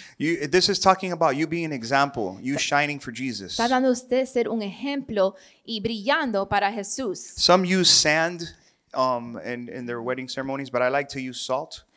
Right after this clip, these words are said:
Speaker 2: Yo he visto personas usar arena en la ceremonia de boda, pero a mí me gusta usar la sal.
Speaker 1: Why?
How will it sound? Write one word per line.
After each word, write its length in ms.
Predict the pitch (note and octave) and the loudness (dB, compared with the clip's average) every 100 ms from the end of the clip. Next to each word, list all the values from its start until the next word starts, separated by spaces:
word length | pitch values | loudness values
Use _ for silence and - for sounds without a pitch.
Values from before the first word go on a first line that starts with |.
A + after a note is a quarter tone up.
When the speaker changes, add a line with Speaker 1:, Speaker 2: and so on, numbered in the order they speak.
| _ | _
Speaker 2:
Yo 120 | A#3 A#3 | 2 2
he 20 | |
visto 300 | B3 A#3+ A#3+ | 2 0 0
personas 420 | A3 A3+ A#3 A#3 | 0 0 -2 -2
usar 260 | A3 A3 G#3 | -2 -2 -2
arena 460 | G3+ A3 A#3 A#3+ | -2 -2 -2 -2
en 160 | - G3 | -4 -8
la 80 | F#3 | -8
ceremonia 540 | G#3+ G3 G3 G#3+ G#3+ | -6 -8 -6 -6 -6
de 120 | G3 | -6
boda, 280 | F#3+ C4 B3 | 0 0 0
pero 120 | A3 | 0
a 20 | G#3+ | -2
mí 100 | B3 | -2
me 60 | |
gusta 240 | B3 C4 A#3 | -4 -4 -6
usar 220 | A3 G#3 | -4 -2
la 120 | G3+ | -4
sal. 300 | G3 D#3+ F#3 _ | -6 -12 -12 _
Speaker 1:
Why? 360 | B2 C#3 A2+ G#2+ | 6 8 8 2